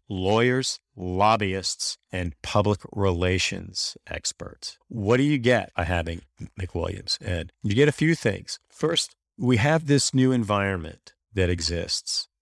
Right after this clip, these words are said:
where some of the talking points that the N C double A was making in February of twenty twenty just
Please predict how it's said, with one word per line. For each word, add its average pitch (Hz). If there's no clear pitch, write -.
where 92
some -
of 123
the 101
talking 107
points 92
that -
the -
N 95
C -
double 95
A 90
was 90
making 90
in 85
February 87
of -
twenty 90
twenty 90
just -